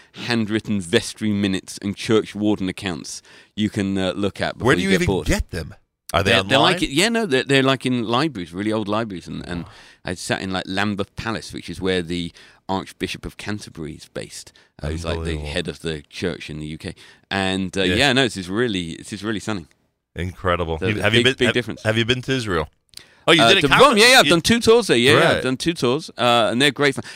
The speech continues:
Speaker 1: Israeli audiences are totally different to American
Speaker 2: Well, what
Speaker 1: audiences.
Speaker 2: does that mean? These
Speaker 1: It's
Speaker 2: are Israelis who understand English,
Speaker 1: Yeah,
Speaker 2: obviously.
Speaker 1: they, I mean, yeah, no. So for a start, when I perform in, uh, in, in Israel, I'm performing entirely for Anglos. So it's kind of fifty percent British, fifty percent American,
Speaker 2: Uh.
Speaker 1: or maybe some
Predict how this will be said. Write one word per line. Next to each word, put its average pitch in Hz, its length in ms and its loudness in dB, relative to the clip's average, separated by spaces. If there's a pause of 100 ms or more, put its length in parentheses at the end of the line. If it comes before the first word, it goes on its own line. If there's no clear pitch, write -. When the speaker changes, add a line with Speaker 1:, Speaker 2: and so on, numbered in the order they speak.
(140)
Speaker 1:
Israeli 220 420 4
audiences 180 420 2
are 107 120 -8
totally 147 420 -2
different 131 300 -4
to 98 60 -6
American 98 280 -2
Speaker 2:
Well, 175 100 8
what 202 160 2
Speaker 1:
audiences. 220 140 0
Speaker 2:
does 202 100 0
that 175 80 -4
mean? 170 300 -2
These 135 180 0
Speaker 1:
It's - 20 4 (200)
Speaker 2:
are 147 40 -2
Israelis 151 300 2
who 135 60 0
understand 131 420 0
English, 147 300 -2
Speaker 1:
Yeah, 123 180 8
Speaker 2:
obviously. 113 200 6
Speaker 1:
they, 147 100 2
I 135 80 6
mean, 143 180 6
yeah, 82 140 2
no. 92 140 -4
So 117 180 -2
for 123 80 0
a - 20 2
start, 107 220 4
when 120 100 6
I 147 120 6
perform 131 360 0
in, 113 360 2
uh, 101 440 6
in, 101 200 -2
in 95 300 -2
Israel, 104 480 0 (320)
I'm 104 140 0
performing 113 600 2 (280)
entirely 120 460 2
for - 100 -4
Anglos. 82 460 -6
So - 220 -6
it's 92 100 -2
kind 113 160 -4
of - 60 -6
fifty 131 280 -2
percent 90 400 -6
British, 123 380 0
fifty - 220 -4
percent 82 200 -6
American, 104 460 -2
Speaker 2:
Uh. 65 220 -8
Speaker 1:
or - 80 -2
maybe 104 240 0
some 90 380 -2